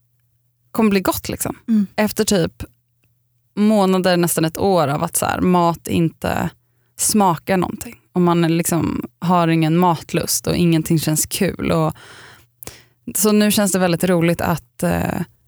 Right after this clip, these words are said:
Speaker 1: se fram emot saker och få en så här bubblande pepplig, peppig känsla och typ så här, vilja träffa kompisar och vilja gå ut och vilja...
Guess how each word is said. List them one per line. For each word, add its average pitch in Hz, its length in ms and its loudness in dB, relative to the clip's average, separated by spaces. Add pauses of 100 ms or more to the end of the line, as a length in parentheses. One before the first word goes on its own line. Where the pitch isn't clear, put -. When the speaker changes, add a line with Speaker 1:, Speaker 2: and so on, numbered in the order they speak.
(600)
Speaker 1:
se - 180 2
fram 214 500 2
emot 117 320 -2
saker - 600 -6
och 180 120 0
få 180 80 0
en 175 120 4
så 165 100 0
här 156 40 2
bubblande 165 560 0
pepplig, 151 760 -4
peppig 185 420 -2
känsla 180 720 0
och - 200 -6
typ - 180 -4
så - 80 -2
här, - 60 -2
vilja 175 320 0
träffa 175 300 -2
kompisar 165 720 0
och 175 160 -2
vilja 175 220 2
gå 156 220 -2
ut 190 520 -2
och 165 140 -2
vilja... 160 460 0